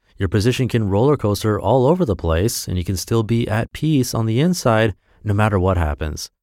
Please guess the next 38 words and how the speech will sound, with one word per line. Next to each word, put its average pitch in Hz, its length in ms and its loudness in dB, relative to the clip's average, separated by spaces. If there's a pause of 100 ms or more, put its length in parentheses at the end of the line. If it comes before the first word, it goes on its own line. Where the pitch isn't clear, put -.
(400)
You 113 80 0
don't 127 140 4
have 139 100 0
to 131 80 2
withdraw 113 640 2
and 107 80 -2
be 92 100 -2
totally 117 440 -2
passive. 98 600 -4 (340)
You 107 100 -4
can 110 100 0
enjoy 110 360 2
being 113 180 0
an 113 40 2
ambitious 107 400 -2
overachiever 110 840 0 (340)
and 101 180 -2
set 113 240 0
and 104 80 -2
achieve 95 380 -2
goals 123 280 0
like 101 100 0
a 85 40 0
maniac 113 680 0 (340)
and 113 100 -2
have 113 80 -2
a 131 60 -2
great 139 180 2
time 147 220 -2
doing 147 300 -2
it. 73 160 -10 (580)
But 98 120 0
meanwhile, 120 440 4
you 101 140 2
don't 120 200 0
seek 120 300 -4
your 113 140 2
identity 95 680 0